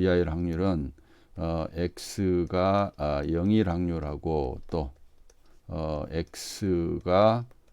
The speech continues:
일일 확률을 더해주면 되겠네요. 영일 확률이 얼마였어요? 십사분의 오였죠. 그 다음 일일 확률은,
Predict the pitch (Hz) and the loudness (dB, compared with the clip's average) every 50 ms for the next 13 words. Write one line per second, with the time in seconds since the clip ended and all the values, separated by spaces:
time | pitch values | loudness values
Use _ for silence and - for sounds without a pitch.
0 | - - - - 90 92 101 107 131 131 107 95 90 92 90 82 78 73 76 73 | -20 -20 -10 -4 2 2 6 8 8 8 6 4 2 0 -2 -2 -2 -4 -6 -6
1 | - 80 90 92 85 87 80 73 73 76 78 80 78 78 85 98 113 127 139 - | -2 0 0 0 0 0 -4 -4 -4 -6 -4 -4 -4 -4 0 0 0 -2 -2 -6
2 | - - - - - - 87 87 98 110 120 120 110 104 101 90 82 82 85 87 | -16 -20 -20 -20 -16 -6 -2 2 4 6 6 6 6 6 4 4 2 2 2 2
3 | 90 85 78 76 71 - - 60 58 - - - - - - - - _ - - | 2 0 0 -2 -6 -8 -10 -10 -10 -10 -14 -20 -20 -20 -20 -20 -20 _ -20 -18
4 | - - 135 127 123 - - - - - 95 90 92 90 87 87 85 80 80 76 | -6 -4 -4 -4 -4 -8 -14 -12 -8 -6 -2 -2 0 0 0 0 -2 -4 -6 -6
5 | - 73 73 80 87 92 101 104 107 - - - - - 80 80 85 87 87 80 | -6 -4 -2 -2 0 0 0 0 0 -2 -6 -12 -12 -6 -2 0 2 2 2 2
6 | 73 69 - - - 57 52 57 - - - - - - - - - 87 82 90 | 0 -4 -8 -10 -10 -10 -10 -10 -14 -16 -18 -20 -20 -20 -20 -16 -10 -4 -2 0
7 | 85 82 - 85 98 98 127 131 107 95 90 87 82 76 71 67 64 - | 0 0 2 2 6 6 6 6 6 4 4 2 0 0 -2 -4 -6 -6